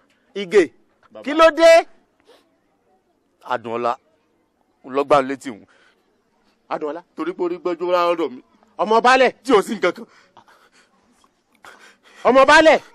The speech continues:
Speaker 1: Ah. Ìgbónára nu. Ìyàfẹ́ sì lèyí tó, tó fi jẹ òun. Ìyàfẹ́ nu. Ẹ, wò, má bínú o. O rí. Ó fẹ́ ká lójú rẹ̀. Ìgbà tí ọbẹ̀ délé, yóò ti ká lójú rẹ̀. Ó fẹ́ ṣe tán tí ó mú èèyàn wá bẹ̀ ọ́.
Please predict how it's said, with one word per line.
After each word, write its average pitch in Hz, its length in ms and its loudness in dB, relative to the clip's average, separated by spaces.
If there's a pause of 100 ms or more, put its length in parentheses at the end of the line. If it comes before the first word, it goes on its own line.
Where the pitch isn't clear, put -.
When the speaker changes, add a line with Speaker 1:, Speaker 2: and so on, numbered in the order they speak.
(800)
Speaker 1:
Ah. 180 160 -16 (1080)
Ìgbónára 202 640 4
nu. 170 200 0 (200)
Ìyàfẹ́ 185 720 2
sì 214 100 -8
lèyí 170 200 -6
tó, 185 240 2
tó 180 120 -2
fi 165 140 -8
jẹ 143 160 -2
òun. 156 180 2 (160)
Ìyàfẹ́ 208 460 4
nu. 214 240 4 (220)
Ẹ, 170 320 4
wò, 147 320 -6
má 202 120 0
bínú 143 300 -8
o. 117 80 -10 (500)
O 160 180 0
rí. 139 260 -8
Ó 220 140 4
fẹ́ 220 200 4
ká 175 140 4
lójú 185 380 2
rẹ̀. 151 120 4
Ìgbà 208 180 4
tí 320 80 2
ọbẹ̀ 262 280 6
délé, 277 360 6 (320)
yóò 247 160 6
ti 208 120 -4
ká 208 160 4
lójú 220 360 2
rẹ̀. 190 200 4 (220)
Ó 226 140 6
fẹ́ 285 200 6
ṣe 254 140 4
tán 277 140 4
tí 302 60 4
ó 294 140 8
mú 233 120 2
èèyàn 254 200 4
wá 196 180 6
bẹ̀ 202 220 2
ọ́. 156 140 2